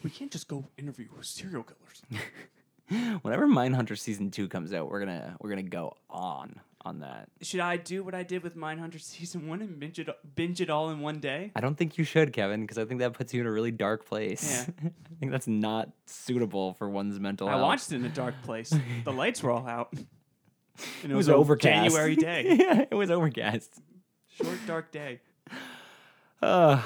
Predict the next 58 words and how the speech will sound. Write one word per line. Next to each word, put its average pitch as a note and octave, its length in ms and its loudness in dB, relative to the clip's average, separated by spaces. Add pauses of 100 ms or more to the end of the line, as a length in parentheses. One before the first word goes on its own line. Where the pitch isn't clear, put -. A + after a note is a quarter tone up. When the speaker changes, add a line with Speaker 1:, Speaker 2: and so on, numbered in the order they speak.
Speaker 2:
I F3 160 4
don't F3 100 6
know C#3+ 140 6
if B2 100 -4
we B2+ 80 0
really A#2 220 4
have A2 180 0
anything G#2+ 380 -2
more G2+ 240 -2
for G2+ 120 -4
this. G2 320 -2
It's, - 200 -12
I A2 100 -2
don't A2 140 -4
know G#2 100 -4
if F#2+ 120 -10
the A2 100 -10
movie G2 260 -4
is F#2+ 140 -8
really G#2 160 -6
worth G2+ 260 -6
that F#2+ 160 -4
much G2 180 -6
more G2+ 120 -4
discussion. F#2+ 480 -6
We've G2 160 -6
got F#2+ 120 -4
other F#2+ 140 -4
things G2 240 -8
to F#2 100 -10
talk F#2 260 -8
Speaker 1:
It, - 140 -6
Speaker 2:
about, F#2 280 -2
but - 140 -2
Speaker 1:
it - 20 -8
Speaker 2:
do G#2 80 -2
you G#2 100 0
have G2+ 160 -2
any G2 560 -4
Speaker 1:
Yeah. E3 260 -8
Speaker 2:
kind G#2 220 -8
of F#2 60 -10
lasting F#2+ 560 -8
impressions A2 580 -2
or G2+ 80 -2
any F#2+ 140 -4
kind G2 160 -8
of F#2+ 80 -12
final F#2 240 -6
notes F2+ 260 -10
you F2+ 60 -12
wanna E2 140 -12
talk D3+ 240 -4
Speaker 1:
Uh, - 40 -8
Speaker 2:
about? D2+ 240 -12
Speaker 1:
it F3 180 -6
scares A3 800 0
me F3+ 460 -2